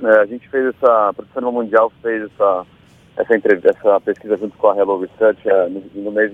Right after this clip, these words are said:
de agosto, setembro de dois mil e vinte. E a gente entende, é, descobriu aí, os resultados são super interessantes e, dentre eles, a gente percebe que seis em cada dez brasileiros,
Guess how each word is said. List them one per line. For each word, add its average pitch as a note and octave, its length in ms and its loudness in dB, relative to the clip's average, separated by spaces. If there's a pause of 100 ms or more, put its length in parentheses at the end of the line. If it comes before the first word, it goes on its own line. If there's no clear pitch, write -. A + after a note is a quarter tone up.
(140)
de A2 80 0
agosto, G2+ 460 0
setembro G2 340 -4
de F#2 60 -20
dois F#2+ 180 -2
mil F#2+ 100 -6
e F#2 40 -8
vinte. A#2 460 -8 (640)
E A2 120 4
a - 20 0
gente A#2+ 260 -2 (220)
entende, A#2 420 2
é, G2 400 2
descobriu G#2+ 480 -4
aí, G#2 140 4
os G#2 60 -6
resultados G#2+ 340 -2
são A2 140 -16
super B2 180 -14
interessantes A2+ 680 -6 (120)
e, A2 240 -10
dentre A2 400 -4
eles, A2+ 180 -2
a A#2+ 40 -6
gente A2+ 180 -12
percebe G#2+ 520 -2
que G#2 400 -14 (120)
seis C3 240 -2
em B2 40 -6
cada A2 200 2
dez A2+ 180 -2
brasileiros, G#2+ 580 -4